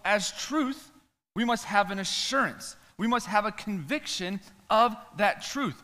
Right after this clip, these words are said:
We must be confident of that truth in our lives. So your, your confidence is rooted in your faith. So the stronger my faith,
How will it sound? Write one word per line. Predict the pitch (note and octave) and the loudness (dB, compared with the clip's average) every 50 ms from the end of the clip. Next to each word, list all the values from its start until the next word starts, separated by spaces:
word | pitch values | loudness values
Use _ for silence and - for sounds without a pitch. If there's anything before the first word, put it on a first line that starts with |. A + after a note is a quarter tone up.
| - - - | -20 -12 -6
We | - A3 | -4 -2
must | A#3 A#3+ A3+ - | 0 -2 -2 -4
be | - G#3+ G3 | -6 -8 -8
confident | - - - - - C4 D#4 E4 - - - D#3 D#3 F#3+ G3 - - - - _ _ _ _ _ _ _ _ _ _ _ _ - | -8 -10 -10 -4 0 2 2 2 0 -2 -4 -4 -4 -6 -8 -10 -16 -20 -20 _ _ _ _ _ _ _ _ _ _ _ _ -2
of | G#3 G3 | 0 4
that | A3+ A3+ G3+ G3 | 4 2 2 2
truth | - - - D4 D4 C4 G#3+ - - - | -2 -4 -2 0 0 0 -2 -4 -8 -6
in | G#3+ A3+ A3+ A#3 A3+ - - | -4 -2 -2 -2 -2 -2 0
our | G#3+ A3 A3 G#3+ | 2 4 4 4
lives. | G#3+ B3+ D4 D4+ B3 B2 A2 - - - - - _ _ _ _ _ _ _ _ _ _ _ _ _ _ _ _ _ _ _ _ _ _ _ _ _ _ _ _ _ _ _ _ _ _ _ _ - | 4 2 2 2 0 -4 -8 -12 -14 -16 -16 -18 _ _ _ _ _ _ _ _ _ _ _ _ _ _ _ _ _ _ _ _ _ _ _ _ _ _ _ _ _ _ _ _ _ _ _ _ -14
So | F3+ - A3+ | -8 -6 -4
your, | G#3 A3 B3+ G3 F#3 - - - - | -4 -4 -4 -6 -8 -12 -18 -10 -6
your | G3 A#3+ A#3 | -6 -6 -4
confidence | - - - C4 D4 D#4+ - B3+ A#3 A#3+ - - | -6 -4 0 0 0 0 0 -2 -4 -4 -4 -4
is | A#3 A#3 F#3+ | -6 -6 -4
rooted | E3+ D#3+ A3 D4+ D#4 C#4+ C4+ C4 A#3 - - - | -4 -2 -2 0 0 0 -2 -2 -4 -6 -12 -8
in | - A#3+ A#3 A#3 | -4 -2 0 0
your | A#3+ A#3+ | 0 -2
faith. | G3 - - D4 D4 G3 C3+ - - - - _ _ - | -2 0 0 0 0 0 -4 -10 -14 -20 -20 _ _ -8
So | - B3 | -6 -4
the | B3+ A#3 | -2 -2
stronger | G#3+ - - - G#3+ G#3 G#3+ B3 C4 C#4 | -2 -4 -4 0 0 2 2 2 0 0
my | B3 A3 G#3 G3 | 0 2 2 2
faith, | F#3 - - - - F3 B3+ D#4+ - - | 0 -2 -2 -2 -2 0 -2 -2 -6 -12